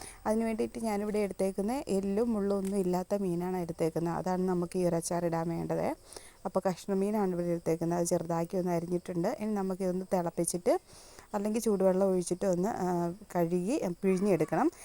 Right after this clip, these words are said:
അതിന് ശേഷം നമുക്കൊരു പാത്രത്തിലേക്ക് മാറ്റിയിട്ട് അതിലേക്ക് മഞ്ഞൾപ്പൊടിയും, ആ, ഒരു നുള്ളു മഞ്ഞൾപ്പൊടിയും മുളക് പൊടിയും കൂടി ചേർത്തിട്ട് തിരുമ്മി വെക്കണം. ഒരു അരമണിക്കൂറെങ്കിലും റെസ്റ്റ് ചെയ്യാൻ വെക്കുന്നത് നല്ലതാട്ടോ.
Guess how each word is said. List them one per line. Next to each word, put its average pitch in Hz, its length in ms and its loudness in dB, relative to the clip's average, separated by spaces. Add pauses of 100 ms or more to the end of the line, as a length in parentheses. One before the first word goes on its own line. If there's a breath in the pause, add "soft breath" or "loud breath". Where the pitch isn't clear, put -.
(160 loud breath)
അതിന് 220 180 2
ശേഷം 202 380 2
നമുക്കൊരു 185 360 0
പാത്രത്തിലേക്ക് 180 600 0
മാറ്റിയിട്ട് 175 420 0
അതിലേക്ക് 170 360 2
മഞ്ഞൾപ്പൊടിയും, 185 680 0
ആ, 190 80 0 (960)
ഒരു 202 160 0
നുള്ളു 233 220 2
മഞ്ഞൾപ്പൊടിയും 190 560 2
മുളക് 185 320 0
പൊടിയും 190 340 2
കൂടി 190 140 -2
ചേർത്തിട്ട് 175 420 0 (100)
തിരുമ്മി 185 260 4
വെക്കണം. 180 320 0 (400 loud breath)
ഒരു 233 120 2
അരമണിക്കൂറെങ്കിലും 214 840 2
റെസ്റ്റ് 208 320 -2
ചെയ്യാൻ 190 220 2
വെക്കുന്നത് 185 360 0
നല്ലതാട്ടോ. 165 540 0